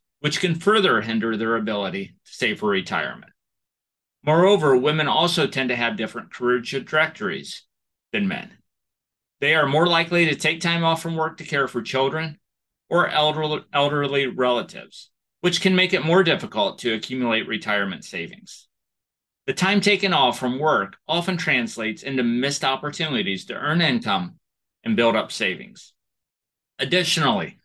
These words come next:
women who do return to the workplace after a career break often find themselves starting again from scratch, with lower salaries and fewer opportunities for advancement.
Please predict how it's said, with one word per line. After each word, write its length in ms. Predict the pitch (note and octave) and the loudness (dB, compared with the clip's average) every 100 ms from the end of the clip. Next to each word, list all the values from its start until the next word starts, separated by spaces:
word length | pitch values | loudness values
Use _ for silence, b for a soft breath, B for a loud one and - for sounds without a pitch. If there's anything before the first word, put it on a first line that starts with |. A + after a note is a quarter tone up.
| _ _ _ | _ _ _
women 260 | D3+ F3+ F3 | 2 4 6
who 140 | E3 | 4
do 300 | C#3+ E3 G3 | 4 4 6
return 400 | E3+ B2 B2 G#2+ | 4 2 -2 -2
to 80 | G2+ | -2
the 100 | F#2+ | -4
workplace 560 | F#2 F#2+ - G#2 G2+ | -6 -8 -4 -2 -2
after 420 | A2+ A2+ - B2+ A#2 | -2 -2 2 2 2
a 60 | |
career 340 | A2 C3 B2+ C3 | 0 2 2 2
break 440 | C#3 D3+ D#3+ - _ _ _ _ | -2 -2 -4 -10 _ _ _ _
often 320 | F3 G3 F#3+ | -2 -2 -2
find 320 | D#3 C#3 C3+ B2+ | 0 0 0 -4
themselves 480 | B2 - A#2+ A#2 | -6 -2 -2 -2
starting 480 | - - A#2+ B2+ B2+ | -4 -2 -2 -2 -4
again 420 | A#2+ A2 G#2+ G#2 | -8 -6 -4 -4
from 220 | G#2+ G#2+ G2+ | -6 -8 -8
scratch, 640 | - F#2+ - - - - _ | -4 -4 -4 -6 -10 -10 _
with 140 | C#3 | -2
lower 260 | F3 G3 G3 | 2 4 4
salaries 720 | D3 C3 A#2+ A#2+ B2 A#2+ A#2+ | 4 2 2 4 4 2 2
and 300 | C3 B2 - _ | -2 -2 -8 _
fewer 240 | F3+ F3+ D#3 | -2 2 4
opportunities 720 | D3 D#3+ D3 D3+ C#3 B2+ - | 2 -2 -8 -6 -4 -6 -4
for 160 | B2+ | -2
advancement. 580 | A2 G2 G2 F2 - - | -2 -2 -4 -6 -12 -20